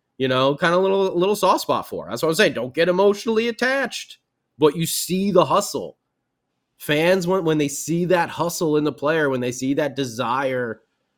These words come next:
to win, to really try hard, give it your all, even if, you know, you aren't the most talented goaltender out there, you know, fans will respect that, you know, and, and, and they will love that, and they'll fight for you.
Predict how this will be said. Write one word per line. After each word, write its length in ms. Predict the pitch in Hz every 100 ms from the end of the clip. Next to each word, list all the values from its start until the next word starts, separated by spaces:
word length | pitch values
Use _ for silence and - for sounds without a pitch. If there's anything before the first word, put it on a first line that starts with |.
| -
to 160 | 147
win, 920 | 117 107 120 165 175 175 143 107 87 - _ _ -
to 100 | 151
really 460 | 139 147 160 165
try 340 | 160 180 151 143
hard, 540 | 135 139 135 127 120
give 200 | 113 135
it 80 | 135
your 200 | 139 120
all, 540 | 135 160 101 107 147 _ _ _ _ _ _ _ _ _ _ _ _ _ _ _ -
even 280 | 190 208 214
if, 140 | 185
you 80 | 202
know, 460 | 170 165 156 151 -
you 160 | 165 143
aren't 300 | 151 156 175
the 60 | 147
most 340 | 123 123 -
talented 580 | - 101 131 135 135 117
goaltender 680 | 120 143 147 143 131 123 117
out 320 | 98 117 117 -
there, 420 | 95 98 123 127 _ _ _
you 100 | 131
know, 120 | 139
fans 360 | 135 147 170 175
will 140 | 156
respect 400 | 139 - 131 -
that, 260 | 78 69 - _ _ _ _
you 100 | 98
know, 240 | 95 117 143
and, 120 | 107
and, 300 | 98 110 101
and 140 | 107 107
they 80 |
will 160 | 107 101
love 200 | 107 120
that, 240 | 80 62 _ _ _ _ _ _ -
and 120 | 95
they'll 100 | 98
fight 240 | - 135
for 180 | - 76
you. 100 | 64